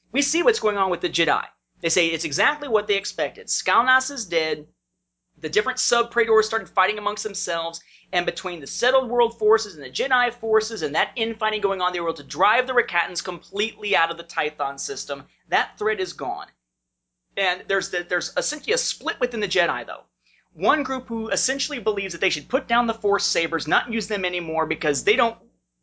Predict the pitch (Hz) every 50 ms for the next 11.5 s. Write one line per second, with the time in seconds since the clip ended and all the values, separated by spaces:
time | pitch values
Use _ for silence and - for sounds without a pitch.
0 | _ _ - 202 196 190 185 156 214 247 233 185 170 - - - - 165 170 160
1 | 127 117 131 - - - - _ _ _ _ _ - 160 190 - - 226 214 214
2 | 208 - 185 175 - - 151 165 185 190 185 - 202 175 165 170 165 - - 175
3 | 156 143 135 - - - 160 139 165 160 147 - - - 151 139 131 123 - 123
4 | 113 - - 147 143 131 127 196 226 254 247 - - 220 208 214 214 214 220 214
5 | - 190 185 170 170 170 - - _ _ _ _ _ _ _ _ - _ - 185
6 | 190 151 165 208 233 240 - 240 226 226 226 220 214 196 208 214 214 - - 190
7 | - - - - 202 196 196 202 196 - 185 180 180 185 185 185 - - 190 190
8 | 185 185 185 - - 185 185 196 208 202 190 180 - 202 185 156 - - 190 190
9 | 185 190 - - - 185 175 175 165 151 - _ _ _ _ 160 160 185 196 190
10 | 196 208 196 190 185 - - 180 185 175 - - 185 180 156 156 156 175 180 -
11 | - - 156 139 135 127 123 123 -